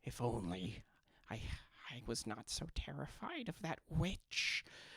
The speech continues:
I would have hunted her down and killed her long ago.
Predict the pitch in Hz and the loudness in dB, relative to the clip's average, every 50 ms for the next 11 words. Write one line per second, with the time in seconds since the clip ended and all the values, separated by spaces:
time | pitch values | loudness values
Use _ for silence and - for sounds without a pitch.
0 | - - - - 117 131 135 139 127 123 120 - - 123 117 113 113 - 117 117 | -14 0 4 8 8 10 10 10 8 8 6 4 4 4 4 4 4 4 4 4
1 | - 117 107 117 120 120 127 127 123 113 - - - 127 117 120 123 117 110 123 | 4 4 4 6 6 6 8 6 6 4 2 -2 0 2 4 4 4 4 4 4
2 | 113 113 117 110 - 135 147 131 127 113 87 90 92 92 - - - - - - | 4 4 4 4 6 6 6 6 4 2 0 0 -2 -4 -4 -6 -8 -8 -10 -12
3 | - - - - - | -12 -8 -6 -6 -6